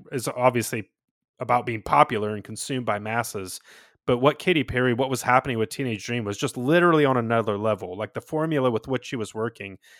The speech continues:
it almost didn't matter what she did. It was gonna be something that was huge.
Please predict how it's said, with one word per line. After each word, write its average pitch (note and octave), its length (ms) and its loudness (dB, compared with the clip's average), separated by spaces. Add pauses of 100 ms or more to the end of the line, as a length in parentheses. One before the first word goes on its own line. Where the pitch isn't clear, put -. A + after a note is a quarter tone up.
(140)
it C3 80 -2
almost B2+ 240 2
didn't C3+ 240 2
matter A#2+ 300 4
what G#2 160 -2
she - 180 -12
did. G2 500 -4 (340)
It C3+ 100 0
was C3+ 180 2
gonna B2+ 180 2
be A#2 120 -4
something A2+ 360 -6
that F#2+ 100 -10
was F#2+ 160 -10
huge. F#2+ 520 -14